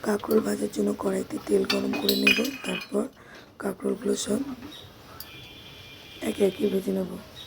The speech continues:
দুটো কাঁকরোল কেজেছি, কেটেছি, তাই অনেকগুলো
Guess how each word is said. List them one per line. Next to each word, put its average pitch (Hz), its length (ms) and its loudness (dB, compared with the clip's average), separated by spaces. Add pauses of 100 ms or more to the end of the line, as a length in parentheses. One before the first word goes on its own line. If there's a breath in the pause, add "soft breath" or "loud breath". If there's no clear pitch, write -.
(2250)
দুটো 226 320 8
কাঁকরোল 214 420 6
কেজেছি, 202 640 4 (300)
কেটেছি, 202 500 2 (100)
তাই 190 160 4
অনেকগুলো 196 680 4